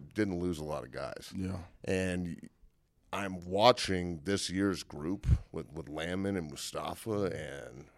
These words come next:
Speaker 1: you know,
Speaker 2: Yeah.
Speaker 1: we'll see what Two does. If,
Speaker 2: Right.
Speaker 1: if he goes to the league, he goes.
Speaker 2: Right.
Speaker 1: If he doesn't, he doesn't.
Speaker 2: Yeah.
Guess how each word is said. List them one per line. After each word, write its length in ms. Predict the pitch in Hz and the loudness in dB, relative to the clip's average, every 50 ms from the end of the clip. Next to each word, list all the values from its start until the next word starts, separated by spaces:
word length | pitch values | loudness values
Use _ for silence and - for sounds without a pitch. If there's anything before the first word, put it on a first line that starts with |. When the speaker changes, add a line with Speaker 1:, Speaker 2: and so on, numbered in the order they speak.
| - - | -10 -4
Speaker 1:
you 80 | 98 110 | -2 -2
know, 100 | 107 110 | 0 0
Speaker 2:
Yeah. 200 | - 92 - - 85 | 0 -2 -2 -4 -4
Speaker 1:
we'll 120 | 92 110 | -4 -4
see 180 | - - - 127 | -4 -4 -2 -2
what 220 | 104 98 92 - | 0 0 -2 -2
Two 240 | - - 104 92 85 | -2 -2 -2 -2 -2
does. 360 | 73 80 82 90 107 113 107 | -2 -4 -4 -2 -4 -4 -4
If, 100 | 90 82 92 | -4 -2 0
Speaker 2:
Right. 160 | 95 98 92 | 0 2 2
Speaker 1:
if 140 | 92 92 - | 0 0 -2
he 60 | 95 95 | -4 -4
goes 340 | 82 - 85 95 101 - | -2 -2 -2 -2 -2 -2
to 80 | - 110 | -4 -4
the 80 | 104 92 | -2 0
league, 240 | 87 95 110 127 | 0 0 0 0
he 100 | 131 135 | -2 -6
goes. 380 | 131 - 175 165 120 90 82 90 | -2 0 4 4 6 6 4 2
Speaker 2:
Right. 60 | 90 | -2
Speaker 1:
If 60 | 87 | -2
he 80 | 92 90 | -2 -4
doesn't, 380 | 78 87 85 90 98 123 151 170 | -2 -2 -2 -2 -2 -4 -4 -4
he 80 | 175 | -4
doesn't. 440 | 165 226 - - 95 85 80 73 - - - - | -4 -2 -2 -2 -2 -2 -4 -6 -10 -12 -12 -10
Speaker 2:
Yeah. 60 | - | -8